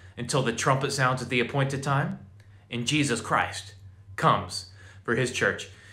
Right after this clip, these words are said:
You know, right now around the world, with all the craziness going on, one thing I'm noticing a lot of is a large percentage of people know something's going on, but they're, what, what you're seeing a lot of is people can't wait for things to get back to normal.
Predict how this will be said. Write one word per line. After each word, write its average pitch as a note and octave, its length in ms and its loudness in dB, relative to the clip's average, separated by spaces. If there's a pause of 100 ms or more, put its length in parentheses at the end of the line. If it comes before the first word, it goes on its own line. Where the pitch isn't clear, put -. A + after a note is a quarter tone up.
(160)
You C#3+ 120 0
know, E3 160 8
right F#3+ 200 6
now G3+ 240 6
around D#3+ 240 8
the C#3+ 60 4
world, C3 340 4
with G#2+ 140 -4
all D3+ 140 4
the - 80 -2
craziness C#3+ 600 0
going A2+ 360 0
on, G2 320 0 (480)
one F#3 200 4
thing F#3 220 4
I'm C#3+ 140 6
noticing C#3+ 440 4
a A#2 120 0
lot A#2+ 260 6
of C3+ 260 4
is B2 120 -2
a - 20 4
large C#3 400 4
percentage C#3+ 480 0
of - 100 -2
people A2 400 -2 (200)
know F#3 180 4
something's D#3 460 2
going C3 260 4
on, G2+ 320 0 (1300)
but C#3 220 6
they're, C3 520 8 (600)
what, D3+ 260 2
what D#3+ 220 4
you're G3 100 4
seeing F3+ 200 4
a C#3+ 100 4
lot D3 220 8
of A#2 100 2
is A#2 80 0
people D#3+ 300 -2
can't C3+ 320 -2
wait E3 200 2
for C3 120 -6
things B2+ 240 2
to - 80 -6
get A#2 160 0
back A2 180 2
to B2 80 -8
normal. G#2 480 -6